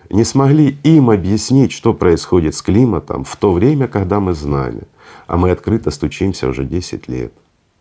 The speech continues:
используя все свои обычные человеческие возможности. И писали, и рассказывали,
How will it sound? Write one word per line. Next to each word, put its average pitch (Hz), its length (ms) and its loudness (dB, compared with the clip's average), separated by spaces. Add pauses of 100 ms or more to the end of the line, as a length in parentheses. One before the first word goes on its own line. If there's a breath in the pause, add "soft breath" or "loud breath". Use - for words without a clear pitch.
(180)
используя 82 580 0
все - 260 -2
свои 92 400 -4 (720 soft breath)
обычные 98 560 -4
человеческие 67 680 -6
возможности. 60 880 -10 (840)
И - 60 -2
писали, 110 520 -2
и - 40 -4
рассказывали, 85 840 -4